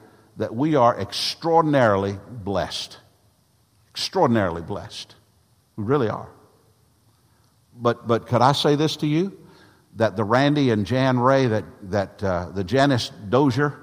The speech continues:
<clears throat> and the Randy Ray who got married in nineteen seventy-two, we moved into a basement apartment on Old Hickory Lake in Old Hickory, Tennessee.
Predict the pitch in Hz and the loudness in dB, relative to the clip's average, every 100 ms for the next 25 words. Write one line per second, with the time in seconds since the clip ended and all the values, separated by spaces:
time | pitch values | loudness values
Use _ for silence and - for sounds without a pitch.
0 | - - _ - - - 131 117 101 127 | -20 -20 _ -8 -4 -2 0 2 2 2
1 | 139 127 127 131 123 120 117 95 104 120 | 4 2 4 4 4 2 0 -2 0 2
2 | 131 143 135 131 - - _ _ _ _ | 2 0 -2 -8 -12 -20 _ _ _ _
3 | _ - 104 120 117 135 113 139 120 120 | _ -6 0 0 0 -2 -2 0 -2 -2
4 | 110 - 147 170 _ _ _ _ _ _ | -6 -6 -8 -8 _ _ _ _ _ _
5 | _ _ _ _ _ _ _ _ _ _ | _ _ _ _ _ _ _ _ _ _
6 | - 139 143 120 120 107 107 87 107 113 | -2 0 2 2 0 -2 -2 -2 -2 -2
7 | - 107 101 107 - 160 - 80 - - | -4 -8 -8 -14 -6 -6 -4 -10 -16 -20
8 | - _ _ _ _ _ _ _ _ _ | -20 _ _ _ _ _ _ _ _ _
9 | _ _ _ _ _ _ _ _ _ _ | _ _ _ _ _ _ _ _ _ _
10 | _ - 98 107 120 123 143 107 107 120 | _ -10 -4 -2 0 -2 -2 -4 0 0
11 | 101 - 92 85 - - - 113 107 127 | 0 -6 -8 -8 -16 -18 -6 -4 -2 -4
12 | 113 - 127 110 - 123 | -6 -6 -4 -4 -8 -12